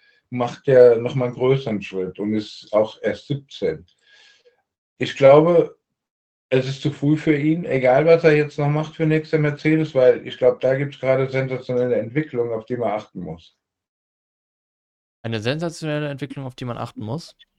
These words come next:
Speaker 1: Ja, ich glaube, dass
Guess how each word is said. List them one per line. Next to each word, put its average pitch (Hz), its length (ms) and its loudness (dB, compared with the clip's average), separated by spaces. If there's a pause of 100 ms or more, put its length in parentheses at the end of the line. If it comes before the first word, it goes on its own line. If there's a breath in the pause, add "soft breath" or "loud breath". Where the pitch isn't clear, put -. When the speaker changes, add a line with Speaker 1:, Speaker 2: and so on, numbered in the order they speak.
(1200 soft breath)
Speaker 1:
Ja, 127 460 2 (720 soft breath)
ich 139 240 -6
glaube, 135 400 6
dass 143 400 -2